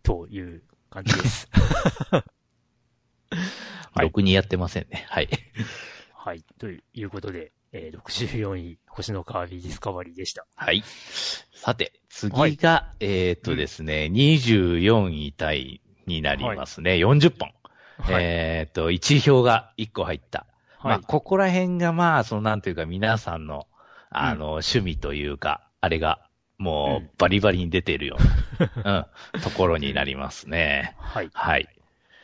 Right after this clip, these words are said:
Speaker 2: じゃあ、えーっと、じゃあ、またこれも五十四順にずろっといっていきますか。
Speaker 1: あ、はい。
Speaker 2: はい。
Speaker 1: はい。
Speaker 2: では、いきます。二十四位タイ。
Speaker 1: はい。
Speaker 2: えー、アークナイツ。
Speaker 1: うん。
Speaker 2: えー、It Takes Two。
Speaker 1: うん。
Speaker 2: えー、インサイド。
Speaker 1: うん。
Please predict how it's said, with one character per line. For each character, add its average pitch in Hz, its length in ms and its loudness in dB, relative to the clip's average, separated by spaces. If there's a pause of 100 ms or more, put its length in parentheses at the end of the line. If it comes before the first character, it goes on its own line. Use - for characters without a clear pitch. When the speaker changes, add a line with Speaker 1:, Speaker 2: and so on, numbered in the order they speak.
(460)
Speaker 2:
じ 151 100 2
ゃ 92 180 4
あ、 82 60 4
え 85 200 2
ー - 0 -
っ - 40 -2
と、 95 240 -6
じ 104 120 2
ゃ 82 120 4
あ、 78 40 -4
ま 82 120 -6
た - 80 -4
こ 104 100 -2
れ 104 60 0
も 104 100 -2
五 98 120 0
十 98 120 -2
四 104 160 0
順 101 180 0
に 104 260 0
ず 92 140 -2
ろ 95 80 4
っ 101 40 0
と 80 160 -6
い 73 40 -2
っ - 20 -12
て - 180 -8
い 85 100 0
き - 80 -6
ま 98 100 2
す - 80 -2
か。 85 100 4
Speaker 1:
あ、 78 300 -4 (560)
は - 100 4
い。 - 40 6
Speaker 2:
は - 40 -14
い。 - 20 -
Speaker 1:
は 107 100 -4
い。 - 100 -12
Speaker 2:
で 110 160 -4
は、 76 120 2
い 71 80 -2
き - 200 -10
ま - 160 -12
す。 - 400 -18
二 98 160 2
十 117 100 0
四 67 160 -4
位 - 200 -10
タ 57 100 -8
イ。 - 0 -
Speaker 1:
は 55 60 -4
い。 - 60 -6 (200)
Speaker 2:
え 76 240 2
ー、 78 40 6
ア 135 160 8
ー - 40 -6
ク 139 100 -2
ナ 98 80 2
イ - 100 -2
ツ。 - 220 -18 (500)
Speaker 1:
う 117 40 -14
ん。 98 120 -14 (180)
Speaker 2:
え 90 180 -2
ー、 104 100 2
It - 220 -4
Takes 98 440 0
Two。 - 320 -8 (380)
Speaker 1:
う 113 60 -12
ん。 95 120 -12 (260)
Speaker 2:
え 73 260 -4
ー、 - 20 0
イ 117 120 6
ン 127 60 6
サ - 200 -6
イ 64 80 -6
ド。 - 140 -14 (360)
Speaker 1:
う 98 60 -18
ん。 82 120 -18